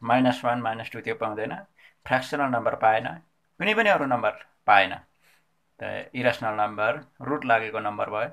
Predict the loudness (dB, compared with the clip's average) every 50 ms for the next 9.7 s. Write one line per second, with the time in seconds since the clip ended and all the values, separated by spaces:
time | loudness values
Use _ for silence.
0 | -10 _ _ _ _ _ _ _ -4 -2 -2 -2 -2 -2 -4 -2 -2 -2 -2 -4
1 | -4 -6 -10 _ _ _ _ _ -10 -10 -6 0 2 2 2 2 0 -6 -14 -16
2 | _ _ _ _ _ _ -12 -8 -8 -6 -6 -6 -6 -2 -2 0 2 2 2 4
3 | 2 2 0 -2 -2 -2 -2 -2 -2 -4 -10 -14 _ _ -10 -8 -8 -6 -4 -2
4 | -2 -2 -2 -6 _ _ _ _ _ _ _ _ _ _ _ _ _ _ _ _
5 | _ _ _ _ -20 -8 -2 0 0 0 2 2 0 0 0 0 -2 -4 -4 -6
6 | -8 -8 -6 -4 -2 -2 -2 -2 -2 -4 -8 -10 -12 -12 _ _ _ -20 -20 -20
7 | _ _ 2 2 4 8 8 8 8 8 8 6 6 4 0 -8 -14 _ -8 0
8 | 4 4 4 2 2 2 2 2 2 0 -4 -8 -8 -4 -2 -2 -2 0 2 2
9 | 2 4 6 6 6 6 6 4 -2 -8 -8 -8 -8 -8